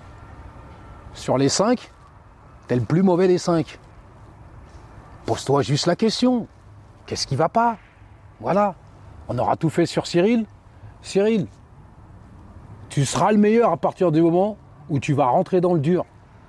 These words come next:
Mais là, dans, dans, là où t'es, il n'y a pas de dur. T'as personne qui, qui te met en échec. Personne qui te met deux patates que tu sentes. Personne qui te fait un étranglement où tu te dis, Oh, euh, il y a une galère. »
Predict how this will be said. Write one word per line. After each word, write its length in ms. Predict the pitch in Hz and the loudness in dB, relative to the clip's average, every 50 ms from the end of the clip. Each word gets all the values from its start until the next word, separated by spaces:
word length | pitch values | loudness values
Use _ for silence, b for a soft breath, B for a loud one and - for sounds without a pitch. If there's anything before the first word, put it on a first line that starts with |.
| - - - - | -20 -20 -10 -4
Mais 160 | 131 139 143 | -2 2 2
là, 180 | 156 185 208 208 | 4 4 4 2
dans, 180 | 147 156 147 135 - | 2 0 0 -2 -4
dans, 320 | 131 127 120 151 147 147 | -4 -2 0 2 2 2
là 240 | 147 151 165 208 233 | 2 2 2 2 2
où 140 | 233 202 165 | 2 0 0
t'es, 240 | - 208 214 233 214 | 0 0 0 0 2
il 40 | |
n'y 60 | 170 151 | 0 0
a 60 | - | 0
pas 160 | - 190 180 | 0 -2 -2
de 80 | 135 113 | -2 -2
dur. 220 | 135 175 160 - - - _ _ | -2 -2 -2 -2 -4 -8 _ _
T'as 160 | - 147 139 131 | -2 0 0 0
personne 580 | - - 185 - - - - 196 208 196 156 | 0 0 -2 -2 -2 -2 0 0 0 0 -2
qui, 220 | - - 156 147 110 - - B B B B B B B | -2 -4 -4 -4 -4 -6 -12 B B B B B B B
qui 140 | - 165 - | -4 -4 -2
te 140 | - - | 0 2
met 240 | 170 170 185 202 196 | 2 4 4 4 4
en 180 | 180 170 165 170 | 4 2 2 2
échec. 340 | 165 151 - - 180 160 - - - - - B B B B B B B - | 0 0 0 -2 -2 -2 -2 -6 -14 -20 -20 B B B B B B B -2
Personne 500 | 185 180 - - - - 196 208 196 151 | -2 -2 -2 -2 -2 0 0 0 0 -2
qui 140 | - 170 143 | -4 -6 -6
te 120 | - 165 | -2 0
met 120 | 165 165 139 | 0 0 0
deux 200 | 101 185 175 170 | 0 0 -2 0
patates 380 | - 185 165 - 185 175 160 - | 0 -2 -2 0 -2 -2 -2 -4
que 100 | - 160 | -6 -8
tu 180 | - - 160 147 | -6 -6 -8 -6
sentes. 420 | - - 170 160 - - - _ b b b b b b b b | -4 -4 -4 -4 -6 -10 -16 _ b b b b b b b b
Personne 420 | - 180 - - - - 190 185 - | -4 -4 -4 -4 -2 -4 -2 -2 -2
qui 120 | - 165 | -4 -6
te 80 | - - | -6 -4
fait 120 | - 165 | -2 0
un 100 | 160 160 | 0 2
étranglement 560 | 160 160 - - 165 165 143 160 165 180 180 | 0 0 -2 -2 -2 0 0 0 0 2 0
où 80 | 180 165 | 0 0
tu 180 | - - 156 131 | -2 -2 -4 -2
te 60 | 117 | 0
dis, 180 | 151 175 175 B B B B | 0 0 0 B B B B
Oh, 240 | 147 160 165 175 165 | 0 2 4 4 4
euh, 420 | 160 156 143 160 156 156 139 143 147 | 4 4 2 2 0 2 2 2 2
il 60 | 143 | 2
y 40 | 147 | 2
a 40 | |
une 100 | 151 151 | 0 0
galère. » 320 | 131 156 156 160 156 - | 0 0 2 2 0 0